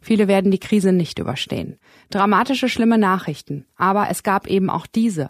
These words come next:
Einzelne Bundesländer wie Bayern und Nordrhein-Westfalen, aber auch der Bund schnüren riesige Hilfspakete für die unter der Krise leidenden Unternehmen und für Selbstständige. Die Europäische Zentralbank startet ein Notkaufprogramm für Anleihen in Höhe von siebenhundertfünfzig Milliarden Euro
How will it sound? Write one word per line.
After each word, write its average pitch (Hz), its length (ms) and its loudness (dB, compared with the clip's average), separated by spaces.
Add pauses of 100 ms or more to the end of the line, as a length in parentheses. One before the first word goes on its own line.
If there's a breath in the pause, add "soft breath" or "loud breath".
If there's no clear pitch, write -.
(120)
Einzelne 262 420 0
Bundesländer 247 580 2
wie 226 120 0
Bayern 214 320 0
und 220 100 0
Nordrhein-Westfalen, 196 880 0
aber 214 200 2
auch 175 100 -2
der 185 160 -4
Bund 226 260 0
schnüren 220 460 2
riesige 247 560 0
Hilfspakete 208 680 -2
für 202 160 -2
die 180 160 -2
unter 190 280 0
der 170 120 0
Krise 220 360 -2
leidenden 180 440 0
Unternehmen 175 540 2
und 277 240 0
für 247 140 -2
Selbstständige. 151 680 -4 (260)
Die - 100 0
Europäische 208 580 2
Zentralbank 208 760 0
startet 202 400 -2
ein 190 160 0
Notkaufprogramm 185 960 -2
für - 160 -4
Anleihen 214 400 2
in 196 140 2
Höhe 202 180 2
von 196 240 0
siebenhundertfünfzig 208 880 -2
Milliarden 180 420 0
Euro 233 420 2